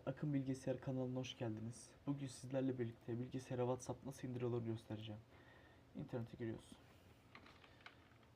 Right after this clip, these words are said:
Ee, Windows. Mesela benimki sekiz bir. Sekiz nokta bir için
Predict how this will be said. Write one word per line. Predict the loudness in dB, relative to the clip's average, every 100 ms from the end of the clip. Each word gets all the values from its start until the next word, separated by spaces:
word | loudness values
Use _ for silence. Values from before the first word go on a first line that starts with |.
| -20 -20 -20 -14 -6
Ee, | -2 0 0 2
Windows. | 2 4 4 0 -12 -16 -18 -18 -18 -18 -16 -18 -18 -18 -18 -20 -20 -20 -20 -8
Mesela | -4 -2 0 2 4
benimki | 4 2 0
sekiz | -2 -2 -4 -6
bir. | -8 -12 -16
Sekiz | -2 -2 0 -2
nokta | -2 -2 -2
bir | -2
için | -4 -6 -8